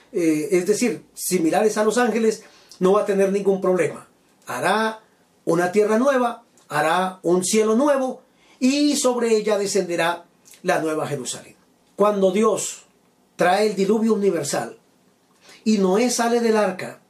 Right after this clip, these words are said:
dice la palabra de Dios que él puso un arco iris en las nubes y le dio a lo que se conoce teológicamente como el pacto noecino o noénico. Dijo: "Cuando yo haga salir mi arco después de que llueva,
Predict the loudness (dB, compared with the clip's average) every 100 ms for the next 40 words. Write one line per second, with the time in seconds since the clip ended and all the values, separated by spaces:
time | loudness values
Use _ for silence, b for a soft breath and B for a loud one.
0 | _ _ b b b b b -4 0 2
1 | 2 2 2 2 2 2 0 0 -4 -18
2 | -4 -2 0 -2 -2 -2 2 2 2 0
3 | -2 0 0 0 -4 -4 -4 -4 -2 0
4 | 0 -2 -10 _ b b b b b b
5 | 0 2 2 0 -2 0 0 0 -2 -2
6 | 0 0 0 0 0 2 0 0 -2 -4
7 | -4 -4 -4 -2 -2 0 0 0 -2 -2
8 | 0 0 -2 -6 -10 -14 -20 -20 _ _
9 | _ _ b b b b -2 2 2 2
10 | -4 _ -4 0 0 0 2 2 2 0
11 | 0 -2 -2 0 2 2 0 -2 -2 -4
12 | -8 _ _ -14 -10 -2 0 2 0 0
13 | 2 2 0 -4